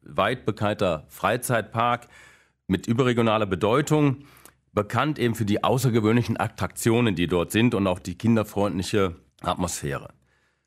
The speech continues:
Des Weiteren haben wir ja Herrn Martin Polocek. Er ist der Leiter des Tiergartens Kleve, also auch ein Freizeitpark, aber hier ist eben der Fokus auf der heimischen Tierwelt,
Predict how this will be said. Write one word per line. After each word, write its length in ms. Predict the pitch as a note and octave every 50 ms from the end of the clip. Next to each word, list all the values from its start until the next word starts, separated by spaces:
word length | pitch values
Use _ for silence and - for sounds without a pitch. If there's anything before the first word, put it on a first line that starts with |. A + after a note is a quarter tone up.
| _ -
Des 160 | G#2+ F#2 F2+
Weiteren 380 | A#2 B2+ D3 - D3+ C3+ A#2+
haben 160 | B2 C3+ C3+ B2
wir 60 | A#2+
ja 320 | A#2 G#2+ G2+ F#2+ F#2+ F2 D#2+
Herrn 340 | F#2+ G2 F#2+ E2+ D#2+ D2+ - -
Martin 600 | - F2 G2 G#2 G#2+ - - G2 E2+ D#2 C2 -
Polocek. 580 | - G2+ A#2 D3 E3 - - D#3+ F3 F3+ - - - - - _ -
Er 120 | - F2+ G2
ist 160 | G2 - -
der 240 | G#2+ F2+ E2+ D2+ C#2
Leiter 280 | E2 F#2+ F#2 G#2 - G2+
des 160 | F#2 F2+ -
Tiergartens 680 | - - E3 D#3+ B2 A2+ G2 F#2 - - D#2 - -
Kleve, 520 | - - - - F#2 G2+ A#2+ C#3+ F3 G3+ F3 C3+ - _ _ _ _ _ _
also 200 | - C#2 D2+ F#2
auch 180 | D#2 A2+ - -
ein 260 | - G#2 G2 F#2+ D#2+
Freizeitpark, 1000 | - - - - D#2 G#2+ C#3 C3 - - B2+ B2+ A#2+ - A2+ A#2 B2+ C3+ B2+ A2+
aber 140 | A2 A2
hier 280 | G2 G2 G#2+ B2+ C3+ A#2
ist 180 | A#2+ A#2 - -
eben 240 | - A2 G#2 G2
der 100 | G2+ G#2
Fokus 440 | G2+ - A2+ A2+ A2 A2+ A2 G2 -
auf 120 | F2+ F2 -
der 160 | - F2 -
heimischen 400 | E2+ G#2+ A#2 A#2+ - - F#2+ E2
Tierwelt, 560 | - - B2+ C3+ C3 B2 B2+ C3 B2+ B2